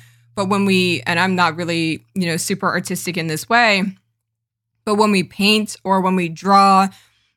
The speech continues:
or when we, you know, compose a song or something like that, or we write lyrics,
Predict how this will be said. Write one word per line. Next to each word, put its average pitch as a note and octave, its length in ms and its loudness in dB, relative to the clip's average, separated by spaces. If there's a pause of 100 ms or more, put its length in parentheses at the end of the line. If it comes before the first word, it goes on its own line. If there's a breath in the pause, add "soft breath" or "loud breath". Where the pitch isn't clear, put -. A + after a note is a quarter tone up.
(100)
or G#3 180 4
when F#3+ 220 2
we, G3 100 4
you F#3+ 240 2
know, F3+ 120 0
compose F#3 420 -2
a E3+ 80 -4
song G#3 720 2 (300 soft breath)
or F#3+ 140 -2
something G3 420 -2
like F#3 200 2
that, F#3+ 180 2
or F#3 100 -2
we F3+ 160 -2
write F3+ 260 2
lyrics, F#3 680 0